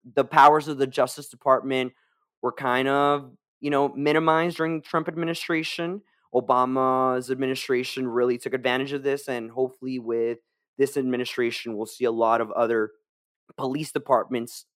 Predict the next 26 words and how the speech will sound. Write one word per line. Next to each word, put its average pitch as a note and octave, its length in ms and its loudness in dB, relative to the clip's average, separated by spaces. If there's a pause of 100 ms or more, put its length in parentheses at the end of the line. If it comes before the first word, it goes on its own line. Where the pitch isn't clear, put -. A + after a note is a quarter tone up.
(440)
getting A#2+ 220 4
investigated A#2 680 -2
by G#2+ 160 0
the G#2+ 100 -8
Department G#2 420 -2
of G2 60 -12
Justice. - 640 -8 (460)
And C#3+ 400 2 (280)
as D3 220 2
I D#3+ 100 4
continue E3+ 540 -4
talking, D#3 720 -2
I C#3 100 -4
feel C#3+ 300 -2
like C3 340 -2 (260)
I B2+ 120 0
just C3 160 -10
wanna C3+ 180 0
mention B2 340 -6
that A#2+ 200 -8 (260)
while B2+ 220 0
we B2+ 100 -6
do C3+ 220 -6
have C3+ 160 0
this C3 200 -6
one A#2+ 520 -4